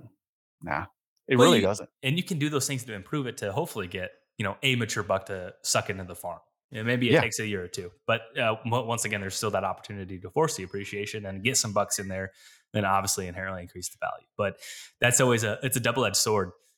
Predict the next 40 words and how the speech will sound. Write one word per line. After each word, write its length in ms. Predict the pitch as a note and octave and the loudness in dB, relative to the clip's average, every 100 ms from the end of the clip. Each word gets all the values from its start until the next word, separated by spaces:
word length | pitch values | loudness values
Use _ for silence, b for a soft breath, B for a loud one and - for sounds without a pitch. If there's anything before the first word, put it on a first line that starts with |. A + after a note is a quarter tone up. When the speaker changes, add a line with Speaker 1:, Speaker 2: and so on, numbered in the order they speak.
| _ A#2 | _ 0
Speaker 2:
And 120 | G2+ | 2
I 60 | G2+ | 2
think, 300 | A2 G2+ - | 0 -2 -2
uh, 180 | F#2+ F#2 - _ _ _ _ _ _ _ - _ - _ _ _ - | -2 -2 -6 _ _ _ _ _ _ _ -20 _ -20 _ _ _ 2
I 100 | B2+ | 6
think 160 | F3+ | 6
that's 220 | F3 D#3+ C#3+ | 6 6 6
the 120 | B2 | 4
importance 380 | G#2+ A#2+ A#2 A2+ | 6 4 4 2
of 80 | |
working 240 | A2 A2+ A#2 | 2 2 2
with 140 | G#2 | 0
a 100 | G2 - - | -2 -4 0
good 180 | A2 G#2+ | 2 2
agent 400 | G#2 G#2 A2+ G#2 | 0 0 -2 -2
as 100 | G2 | 2
well 200 | G2 G2+ | 4 4
that's 160 | G2+ | 2
familiar 400 | - G2 G2+ G#2 | -2 -2 -2 -2
with 120 | F#2+ | -4
the 120 | G2 F#2 | -6 -4
area 260 | G2 G2+ | -2 -2
too. 340 | F#2 F#2+ F#2+ A2 b _ - | -4 -6 -8 -10 b _ -2
And 200 | G2+ F#2+ | 0 2
so 320 | - G#2 G2 | 2 4 4
Speaker 1:
It 120 | F#2 | 2
is. 120 | F#2 G#2+ | 0 0
Speaker 2:
when, 280 | G#2 G#2 - | 0 -2 -4
when, 380 | G#2+ G2 G2 - _ _ | -2 -2 -4 -12 _ _
you 100 | C3 | -2
know, 80 | G#2 | 4
I 100 | G#2 | 4
call 200 | - G#2 | 4 4
you 180 | G#2 G#2 | 6 4
up 160 | G2+ G2 | 2 0
and 100 | F#2 | -6
I'm, 80 | F#2 | -2
"Hey, 280 | A2+ G#2+ | 2 2
this 200 | G#2+ A2 | 2 0
is, 160 | G#2+ | -2